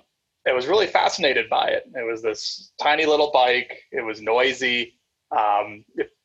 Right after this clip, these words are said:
was so small in the parking space, I remember. And I actually asked the guy, I was like, "What is that? I've never seen anything like that before." And he's like, "Oh, it's, this is a moped. Um,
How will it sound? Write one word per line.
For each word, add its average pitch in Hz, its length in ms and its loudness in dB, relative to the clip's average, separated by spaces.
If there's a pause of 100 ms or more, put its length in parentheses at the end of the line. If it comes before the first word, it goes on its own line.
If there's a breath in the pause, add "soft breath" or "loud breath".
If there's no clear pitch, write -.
(120)
was 139 200 -4
so 160 220 0
small 127 500 0
in - 60 -16
the 113 80 -4
parking - 360 -4
space, 104 400 -4
I 120 60 -2
remember. 113 400 -2
And 113 300 -6
I 107 100 -2
actually 110 320 -4
asked 135 220 0
the 113 80 -6
guy, 104 240 0
I 107 120 -2
was 101 200 -8
like, 143 160 -10
"What 131 240 2
is 120 120 0
that? - 220 -4
I've 110 140 -8
never 113 200 -2
seen 110 480 -6 (260)
anything 139 280 0
like 113 240 0
that 104 180 -6
before." - 440 -10 (640 soft breath)
And 110 160 -4
he's 107 100 -4
like, 107 120 0
"Oh, 180 180 4
it's, - 540 -4 (100)
this 117 140 -8
is 113 80 -8
a 110 80 -2
moped. 139 500 2 (400)
Um, 104 640 2